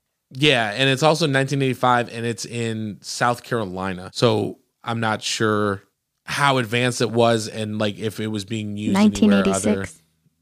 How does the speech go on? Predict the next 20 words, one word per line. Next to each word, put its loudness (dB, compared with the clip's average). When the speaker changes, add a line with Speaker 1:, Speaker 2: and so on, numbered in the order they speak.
Speaker 1:
Okay, 4
so 0
this 2
is -2
before. -2
Speaker 2:
D 6
N 8
A 4
fingerprinting 4
was -2
first 0
used 0
in 0
a -2
police -2
forensic -4
test -4
in 0
nineteen -2
eighty-six. -6